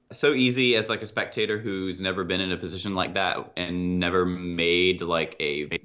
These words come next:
really critical error at such a, uh, important match to just be like, "Oh, you know, this guy doesn't know what's going on. How did he even get here? Blah, blah, blah."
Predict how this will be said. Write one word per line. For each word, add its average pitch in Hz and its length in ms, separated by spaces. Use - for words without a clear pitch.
really 95 560
critical 95 340
error 87 340
at 80 240
such - 260
a, 80 460
uh, 76 360
important 90 460
match 82 360
to 87 100
just 80 220
be 87 120
like, 71 320
"Oh, 87 200
you 85 160
know, 71 260
this 92 160
guy 82 480
doesn't 90 200
know 82 60
what's 71 120
going 82 200
on. 76 160
How 82 160
did 82 120
he 82 60
even 78 160
get 80 180
here? 78 260
Blah, 80 140
blah, 80 100
blah." 73 360